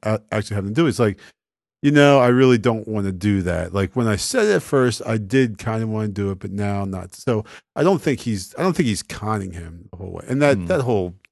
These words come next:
Speaker 1: thing, I, I, that's the one part of this episode I, I just didn't like, was that, that father-son chat and that whole, like, "Let's share our thoughts and our feelings and everything." It's just like,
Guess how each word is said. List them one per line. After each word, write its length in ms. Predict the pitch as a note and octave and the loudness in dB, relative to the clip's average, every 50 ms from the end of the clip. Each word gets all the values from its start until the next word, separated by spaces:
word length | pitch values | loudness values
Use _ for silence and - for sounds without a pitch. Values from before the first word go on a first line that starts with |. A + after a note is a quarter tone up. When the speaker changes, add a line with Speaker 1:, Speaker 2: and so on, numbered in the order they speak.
| _ - | _ -4
Speaker 1:
thing, 440 | A2+ G2+ G2 G2 F#2 F#2 F#2+ F#2+ - _ _ _ _ A2+ | -4 -4 -2 -4 -6 -8 -10 -12 -18 _ _ _ _ -6
I, 200 | A2 A2 A#2+ B2 | -2 0 0 0
I, 40 | A2+ - - _ _ | 0 -2 -6 _ _
that's 240 | - C3+ B2+ - - | 0 0 0 -2 -4
the 100 | - B2+ | -4 -2
one 200 | A2+ G#2+ G#2+ G2+ | 0 0 -2 -2
part 120 | - A#2 G#2+ | 0 0 0
of 20 | G#2 | 0
this 140 | F#2+ - | 0 -2
episode 440 | G#2 F#2+ F2+ - - A2 G2 F#2+ - - | -2 -4 -4 -4 -4 -4 -4 -4 -4 -6
I, 20 | G#2+ | -6
I 40 | G2+ | -8
just 200 | F2 F#2 - - | -8 -8 -10 -6
didn't 220 | - G2+ F#2+ F#2+ | -4 -4 -2 -2
like, 460 | F#2 F2+ F2+ F#2 F#2 F2 _ _ _ _ _ _ _ _ _ - | -2 -2 -2 -2 -4 -6 _ _ _ _ _ _ _ _ _ -10
was 260 | - G2 F#2+ F#2 - | -6 -6 -4 -4 -4
that, 240 | - G#2 F#2+ F#2 - _ _ _ - | -4 -6 -6 -6 -8 _ _ _ -4
that 200 | G#2+ F#2 F2+ - | -4 -4 -4 -6
father-son 840 | - - - G2+ F#2+ G2 G2 F#2 - - - G#2+ G2 F#2+ F#2+ F2+ E2 | -6 -4 -2 -2 0 0 -2 -4 -6 -4 -2 -2 -2 -2 -2 -6 -6
chat 500 | - - - - G2 F2+ F2 F2 F2+ F2+ | -4 -4 -2 -2 -2 -2 -4 -4 -6 -8
and 260 | E2+ F#2 F#2+ F#2 F2+ F2 | -8 -10 -10 -10 -10 -10
that 180 | F2 F2 E2+ | -10 -10 -8
whole, 360 | D2+ G#2 G2+ F#2+ F#2 F#2 F#2 F2+ | -6 -4 -4 -2 -4 -4 -6 -6
like, 240 | F2+ F#2 F2+ - - | -6 -6 -6 -4 -4
"Let's 120 | G#2+ F#2+ - | -4 -4 -4
share 380 | - - - A2 G2 F#2+ F#2 F2+ | -4 -4 -4 -2 -2 -2 -2 -4
our 200 | F2+ F2+ F2 D#2 - _ _ _ - | -4 -6 -6 -8 -12 _ _ _ -8
thoughts 320 | F#2+ F2+ F2+ F2+ - - - | -6 -6 -6 -6 -8 -10 -12
and 80 | G2+ F2+ | -12 -12
our 60 | F2 | -12
feelings 540 | - - - G2 F#2 F2+ F2+ F2 F2 F2 E2+ | -12 -12 -10 -10 -10 -10 -10 -12 -14 -14 -16
and 120 | F2 F2 | -16 -16
everything." 340 | F2 F2 F2 E2+ _ - F2 F2 | -16 -16 -16 -18 _ -18 -18 -16
It's 160 | E2+ - - | -18 -18 -18
just 200 | - F#2+ - - | -18 -16 -14 -12
like, 220 | F2+ F2 E2+ - | -12 -12 -12 -14